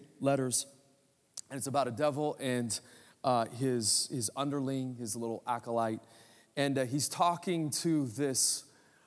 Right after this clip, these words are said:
um, little devil about how they deceive humans, and this is what he said, and I think it's interesting, um, about how it relates to anxiety and, and thanksgiving. He goes, "It's funny how, um, mortals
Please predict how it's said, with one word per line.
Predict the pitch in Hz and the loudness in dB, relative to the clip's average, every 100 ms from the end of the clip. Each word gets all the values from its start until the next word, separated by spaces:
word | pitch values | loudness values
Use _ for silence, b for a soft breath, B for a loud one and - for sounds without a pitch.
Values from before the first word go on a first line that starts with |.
| b | b
um, | 131 131 123 123 | 0 0 0 -4
little | 143 147 156 | -2 0 2
devil | 127 160 147 151 143 - | 2 2 2 0 -2 -2
about | 135 139 127 | 0 2 2
how | - 143 143 | 0 2 2
they | 139 | 2
deceive | 127 123 - 165 151 131 | 0 0 0 0 0 -2
humans, | - 165 147 135 127 | 0 0 2 0 -2
and | - | -2
this | 135 151 | 0 0
is | 127 | 0
what | 131 139 - | 0 -2 -2
he | 143 | -4
said, | 131 - 147 139 | 0 2 2 2
and | 139 | -2
I | |
think | 113 143 | -4 -4
it's | 135 | -2
interesting, | 156 151 - 143 120 - B B B B B B | -2 -2 -4 -4 -8 -12 B B B B B B
um, | 131 127 123 117 117 - | 0 0 0 -2 -4 -4
about | 131 123 120 | -2 2 0
how | 123 139 139 | 2 4 4
it | 135 | 2
relates | 135 131 131 123 - | 0 2 2 2 2
to | 147 123 | 2 0
anxiety | 117 104 127 131 131 131 123 | 0 2 4 4 2 0 0
and, | 127 117 - | -4 -8 -8
and | 127 107 | -10 -6
thanksgiving. | 113 - 147 131 120 | -4 -2 0 0 0
He | 120 | -2
goes, | 127 131 123 - B B B | 0 2 2 -2 B B B
"It's | - 160 | 0 2
funny | - 202 220 220 | 2 4 4 2
how, | 156 160 139 131 - B B B B | 4 6 6 4 -2 B B B B
um, | 139 131 113 147 | 4 4 4 0
mortals | 151 160 165 143 | 4 6 6 4